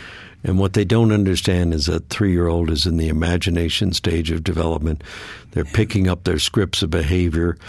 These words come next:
and it's so powerful. When I was head of the department at Berkeley in the early two thousands, there were over five hundred thousand studies on the mass media. When I started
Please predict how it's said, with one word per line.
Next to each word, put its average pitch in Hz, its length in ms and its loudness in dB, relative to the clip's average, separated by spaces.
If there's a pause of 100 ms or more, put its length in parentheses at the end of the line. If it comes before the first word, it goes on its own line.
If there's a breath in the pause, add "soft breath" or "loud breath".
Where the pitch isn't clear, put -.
(360 loud breath)
and 110 260 2
it's 110 180 2
so 180 260 2
powerful. 104 680 -2 (640 loud breath)
When 110 140 2
I 143 140 4
was 160 220 4
head 113 200 4
of 98 80 2
the 98 140 4
department 92 380 2
at 76 80 -4
Berkeley 92 360 2
in 85 120 2
the 82 100 0
early 87 320 2
two 92 200 0
thousands, 80 680 0 (880)
there 117 160 4
were 90 180 2 (500 loud breath)
over 107 300 4
five 95 300 0
hundred 90 240 2
thousand 80 420 0
studies 80 420 0
on 80 160 0
the 80 60 0
mass 82 380 0
media. 85 340 -2 (340 loud breath)
When 101 120 0
I 90 80 0
started 165 560 2